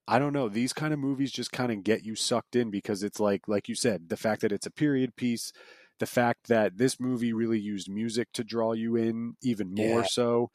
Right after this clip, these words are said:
Speaker 2: The, the
Speaker 1: So
Speaker 2: s-, use of the soundtrack was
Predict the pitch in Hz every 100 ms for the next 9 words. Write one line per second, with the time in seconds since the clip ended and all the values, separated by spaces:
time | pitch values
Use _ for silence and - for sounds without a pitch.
0 | - - - 104 117 117 110 101 98 117
1 | 156 180 170 139 127 - 104 101 - 85
2 | 78 - - - -